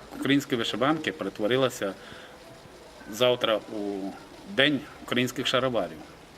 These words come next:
Найкраще, щоб було епоха українського націоналізму, а в ній не було би місця ні тим ветеранам, які ходять тепер по, по місту, ні тим антифашистам з партії регіонів, які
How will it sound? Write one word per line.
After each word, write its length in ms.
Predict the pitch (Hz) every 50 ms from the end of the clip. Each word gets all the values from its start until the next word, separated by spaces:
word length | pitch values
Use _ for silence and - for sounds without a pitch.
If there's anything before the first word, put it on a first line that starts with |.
| - -
Найкраще, 600 | 110 120 127 135 - 220 214 226 - - - 120
щоб 200 | - - - 107
було 340 | 107 113 117 113 101 95 87 - - - - - - - - -
епоха 520 | - - - - 262 233 - - - - - -
українського 580 | - - - 110 113 143 143 - - - 117 107
націоналізму, 760 | 110 107 - - 113 110 110 113 123 127 120 101 107 98 82 - - - - - - - - - -
а 100 | - 165
в 60 | 175
ній 260 | 208 240 247 220 156 - - - - - - - - - - - -
не 120 | 127 180
було 260 | 214 233 277 214 151
би 140 | 120 117 123
місця 440 | 120 131 123 113 - - - 101 90 82 - - - -
ні 120 | 95 120 -
тим 200 | - 165 147 127
ветеранам, 580 | 120 120 - - 123 139 165 185 175 139 82 80 - - - - - - - - - - - - - - - - - - - - - - - - - -
які 220 | 113 107 - 135
ходять 340 | 117 - - 123 110 113 101
тепер 280 | - - 107 - 110 101 - -
по, 60 | - 104 101 101 101 95 95 95 95 90 - - - - - - - -
по 60 | - 113
місту, 240 | 117 117 110 - - - - - -
ні 100 | 131 156
тим 220 | - - 220 226 220 - - - -
антифашистам 880 | 156 180 196 - 202 185 - 196 185 - - 277 285 277 - - 214 190
з 40 |
партії 360 | - - 208 196 - - 202 190
регіонів, 640 | 185 185 175 165 170 185 202 208 196 185 165 156
які 600 | 143 147 147 147 151 180 180 175 175 170 165 160